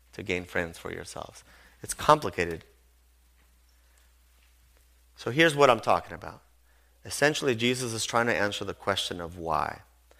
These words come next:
Why do you do what you do? Why do you spend money the way you spend money? Why do you treat your kids the way you do?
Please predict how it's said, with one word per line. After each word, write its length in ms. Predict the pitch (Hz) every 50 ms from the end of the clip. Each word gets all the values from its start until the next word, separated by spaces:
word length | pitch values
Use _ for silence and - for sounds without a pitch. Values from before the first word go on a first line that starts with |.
| - - - _ - - _ _
Why 340 | - 104 123 131 139 156 160
do 140 | 139 127 120
you 220 | 113 107 113 113
do 300 | 104 110 - 101 98 92
what 300 | 87 87 90 90 - -
you 180 | 87 90 90 85
do? 380 | - - 80 80 80 82 80 - - - _ _ _ _ _ _ _ _ _ _ _ _ _ - - - - _ _ -
Why 320 | 101 107 127 131 147 156
do 120 | 139 123
you 140 | 113 113 113
spend 560 | 113 - - - - 117 107 101 98 95 90 - - _ _ -
money 240 | 101 101 95 95 92
the 100 | 90 85
way 160 | 87 87 87
you 140 | 85 82 82
spend 340 | - - - 82 82 82
money? 380 | 82 80 80 82 82 80 85 - - - - - - - _
Why 640 | - 104 107 113 131 147 170 196 208 214 226 226 214 - - _ _ _ _ _ - 117
do 180 | 120 143 175
you 480 | 170 135 107 101 95 95 98 123 151 156 - _ _ _ _ _ _ _ _ _ _ _ _ _ _ _ _ _ _ _ _ _ _ _ _ _ -
treat 240 | - - 127 123 -
your 180 | - 117 113
kids 380 | 113 - - 127 101 87 104 98
the 100 | 92 90
way 160 | 90 92 90
you 220 | 87 87 87 85
do? 200 | 82 - 82 82